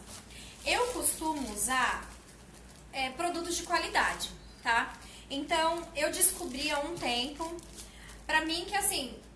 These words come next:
a melhor farinha que tem no mercado, que é a farinha, oi Josi, tô vendo você falar oi, boa tarde pra todos vocês, tá?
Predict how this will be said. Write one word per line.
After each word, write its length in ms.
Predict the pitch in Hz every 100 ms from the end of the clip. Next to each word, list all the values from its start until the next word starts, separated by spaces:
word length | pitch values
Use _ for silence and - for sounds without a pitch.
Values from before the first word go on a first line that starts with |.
| -
a 100 | -
melhor 540 | 285 302 294 294 330 392
farinha 400 | 415 359 339 339
que 80 | 339
tem 180 | 302
no 60 | 285
mercado, 720 | 277 294 - 233 202 208 311 - - - - - - - - - - - - 240 240
que 140 | 277
é 100 | 254
a 80 | 262
farinha, 560 | - 269 240 247 254 254
oi 200 | 262 269
Josi, 420 | 277 269 254 247
tô 140 | - 262
vendo 300 | 254 247 247
você 200 | 262 277
falar 300 | 262 247 247
oi, 120 | 233
boa 180 | 226 262
tarde 300 | 277 254 240
pra 140 | 269
todos 240 | 247 262 254
vocês, 540 | 277 320 - 175 -
tá? 280 | 247 247 -